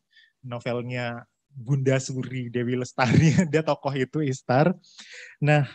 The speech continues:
sama, eh, pendeta ini juga memeluk identitas, eh, feminin maskulin tadi, percampuran feminin maskulin. Eh, mereka adalah laki-laki yang berpakaian, eh, sebagaimana perempuan pada masa itu.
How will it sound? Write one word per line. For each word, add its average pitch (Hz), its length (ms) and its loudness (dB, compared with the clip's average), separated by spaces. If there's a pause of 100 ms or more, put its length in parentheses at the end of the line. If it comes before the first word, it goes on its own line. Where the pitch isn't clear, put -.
sama, 170 720 2
eh, 135 340 -2
pendeta 139 380 0
ini 180 240 4
juga 127 480 0
memeluk 131 420 -2
identitas, 123 960 -8
eh, 110 440 -6 (120)
feminin 127 800 -8
maskulin 127 720 -6
tadi, 117 320 -4
percampuran 117 720 -10
feminin 113 400 -10
maskulin. 117 680 -8 (580)
Eh, 120 280 -4
mereka 131 400 -6
adalah 120 360 -4
laki-laki 143 760 -4
yang 131 440 -4
berpakaian, 131 760 -4
eh, 110 480 -12
sebagaimana 120 840 -6
perempuan 110 520 -8
pada 113 320 -8
masa 107 320 -10
itu. 98 400 -18